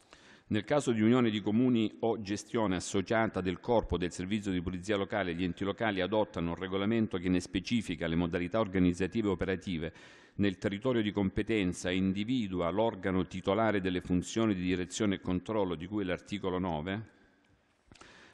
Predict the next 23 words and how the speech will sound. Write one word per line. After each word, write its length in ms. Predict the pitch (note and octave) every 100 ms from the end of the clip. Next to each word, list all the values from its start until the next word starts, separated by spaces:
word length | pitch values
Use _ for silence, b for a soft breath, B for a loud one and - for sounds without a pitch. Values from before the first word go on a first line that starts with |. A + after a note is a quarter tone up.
| B
La 120 | A#2+
classificazione 800 | C3 B2 - G2+ G#2+ G#2+ - C3
degli 160 | A#2 G#2+
addetti 320 | G2+ A#2+ A2+
alla 100 | G#2
polizia 380 | G2 G2 F#2 G#2
locale 340 | G2+ A#2 G#2+
e 40 | F2+
le 100 | F#2
mansioni 460 | F#2+ F#2 B2 A2
degli 180 | G2+ F#2
stessi 400 | - A2 G2+ -
con 120 | F#2
riferimento 580 | F2+ F2 G2 G2+ A2 G#2+
alle 120 | F#2+
singole 380 | F2+ G#2+ G2+ F#2+
figure 320 | F2+ G#2 G#2
professionali 720 | F2+ F#2 F#2 - F#2 A2 G#2+
sono 180 | F2 F#2
stabilite 440 | F2 G2 F2+ G#2+ G#2
dagli 200 | F#2+ F#2+
enti 220 | F#2+ G2
locali 500 | F#2 G#2 G#2+ G2+